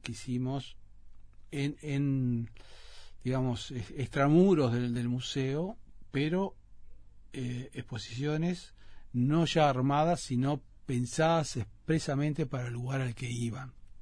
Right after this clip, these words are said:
Te pongo un ejemplo, mu-, museo de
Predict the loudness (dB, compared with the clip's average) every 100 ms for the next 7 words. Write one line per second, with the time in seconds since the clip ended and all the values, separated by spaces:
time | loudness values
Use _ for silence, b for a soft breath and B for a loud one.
0 | -18 -18 -18 -16 -12 -8 -6 -2 0 0
1 | -2 -6 -8 -12 -8 -8 -10 -10 -8 -6
2 | -8 -8 -6 -6 -8